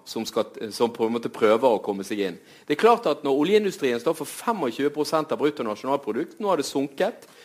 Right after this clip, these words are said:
fra en fjerdedel omtrent, til omtrent til en sjettedel i, i Norge, nå med oljeprisfallet, så har de utrolig mye, eh, så har de utrolig mye mer innflytelse enn mindre næringer som sier,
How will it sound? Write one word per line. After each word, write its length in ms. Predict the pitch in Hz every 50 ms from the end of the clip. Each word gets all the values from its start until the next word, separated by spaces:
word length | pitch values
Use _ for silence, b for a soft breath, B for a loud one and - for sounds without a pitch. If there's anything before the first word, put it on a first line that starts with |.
| B B -
fra 140 | 165 165 151
en 80 | 147
fjerdedel 400 | - 143 143 151 160 160 147 135
omtrent, 340 | 127 123 127 147 139 107 92
til 140 | - 131 131
omtrent 260 | 131 131 151 151 147 -
til 100 | 135 113
en 80 | 107 107
sjettedel 560 | 131 120 120 - - 143 127 113 107 104 104
i, 220 | 95 104 110 110 110 110 101 - 110 120
i 60 | 113
Norge, 300 | 113 113 117 135 180 208 196
nå 140 | 175 165 156
med 80 | 139
oljeprisfallet, 800 | 120 120 127 147 147 - 131 110 - - 110 101 110 139 202 208 B B B B B B
så 200 | - - 190 190
har 100 | 190 208
de 80 | 214 - - -
utrolig 800 | 240 226 226 - - - - - 233 233 247 262 233 208 160 139 127 127
mye, 240 | 135 143 147 139 120 113 113 117 - - -
eh, 300 | 113 113 110 110 110 110 110
så 140 | 131 175
har 80 | 180 175
de 180 | 165 165 165 170
utrolig 400 | 165 170 - - 226 196 151 131
mye 160 | 139 151 160
mer 240 | 160 151 139 113 104
innflytelse 760 | 98 113 110 - - 143 131 - - 101 92 - - 98 95 98 B B B B B B
enn 180 | 131 139 147 165
mindre 380 | 175 175 160 131 110 110 104
næringer 480 | 107 107 120 135 139 127 113 101 95 -
som 140 | 123 117 -
sier, 400 | - 123 127 131 120 113 -